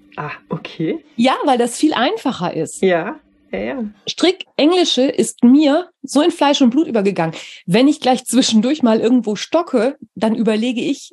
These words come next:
Speaker 2: wie heißt dieses Wort auf Deutsch? Ist mir vorhin bei der Fersen-, das ist jetzt fällt mir
Speaker 1: Wand,
Speaker 2: schwierig an,
Speaker 1: ne?
Speaker 2: bei der
Speaker 1: Oder?
Speaker 2: Fersenwand
Speaker 1: Ja.
Speaker 2: so gegangen. Ich wollte
Speaker 1: <laughs>
Speaker 2: Heelflaps sagen und hab gedacht, nee, das ist ja schon wieder Englisch, das kannst du ja nicht machen. Das ist, geht einem so in Fleisch und Blut über. Und ich kann eigentlich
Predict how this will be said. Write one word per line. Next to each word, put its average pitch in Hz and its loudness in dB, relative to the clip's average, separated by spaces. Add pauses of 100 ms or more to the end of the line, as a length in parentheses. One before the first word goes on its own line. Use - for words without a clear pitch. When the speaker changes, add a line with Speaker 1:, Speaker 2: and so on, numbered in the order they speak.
Speaker 2:
wie 190 -4
heißt 208 -4
dieses 214 -2
Wort 220 0
auf 226 -2
Deutsch? 170 0
Ist - -4
mir 247 0
vorhin 254 0
bei 254 -2
der 233 -4
Fersen-, 240 -2 (500)
das 208 -4
ist - -8
jetzt 254 -6
fällt 208 2
mir 190 6
Speaker 1:
Wand, 202 2
Speaker 2:
schwierig 175 -6
an, 165 2
Speaker 1:
ne? 220 2 (140)
Speaker 2:
bei 208 -2
der 226 4
Speaker 1:
Oder? 202 2
Speaker 2:
Fersenwand 269 2 (200)
Speaker 1:
Ja. - -8
Speaker 2:
so - -2
gegangen. - 4
Ich 440 4
wollte 539 0
Speaker 1:
<laughs> - -
Speaker 2:
Heelflaps 381 0
sagen 311 -6
und 269 -6
hab 269 -12
gedacht, 277 -4
nee, 262 -4
das 233 -6
ist 226 -12
ja 233 -4
schon 226 -8
wieder 226 -2
Englisch, 226 -6
das 202 -10
kannst 247 -4
du 196 -2
ja 180 -2
nicht 208 -6
machen. 160 -6 (600)
Das 247 -2
ist, 247 -6
geht 262 2
einem 254 4
so 277 0
in 320 2
Fleisch 285 0
und 233 2
Blut 302 -2
über. 220 -2 (520)
Und 262 2
ich - -10
kann 277 -2
eigentlich 254 -4